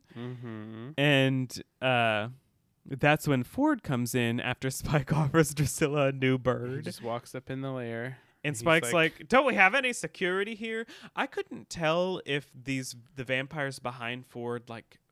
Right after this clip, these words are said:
Speaker 2: let him in there and, like, delivered him, or
Speaker 1: I'm
Speaker 2: if he just made his
Speaker 1: guessing
Speaker 2: way in.
Speaker 1: yes.
Speaker 2: Yeah, 'cause Spike says something about, "Oh, did we fi-,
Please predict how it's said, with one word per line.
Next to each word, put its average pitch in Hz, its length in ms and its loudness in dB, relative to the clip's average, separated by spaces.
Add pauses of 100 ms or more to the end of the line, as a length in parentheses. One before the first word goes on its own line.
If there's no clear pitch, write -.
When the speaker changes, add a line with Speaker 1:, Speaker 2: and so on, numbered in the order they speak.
(220)
Speaker 2:
let 120 380 -4
him 139 180 -6
in 127 160 -8
there 127 180 -2
and, 120 80 -6
like, 110 200 -12
delivered 117 560 -10
him, 262 440 -8
or 131 180 -2
Speaker 1:
I'm 123 80 -6
Speaker 2:
if 113 40 -12
he 113 140 -8
just 110 260 -12
made 117 220 -8
his 123 160 -12
Speaker 1:
guessing 113 40 -10
Speaker 2:
way 107 200 -10
in. 123 160 -12
Speaker 1:
yes. - 500 -20 (120)
Speaker 2:
Yeah, 117 180 -2
'cause 143 200 -6
Spike 180 300 -2
says 165 220 -4
something 147 320 -8
about, 127 240 0
"Oh, 139 120 0
did 123 180 -12
we 120 100 -4
fi-, 117 260 -6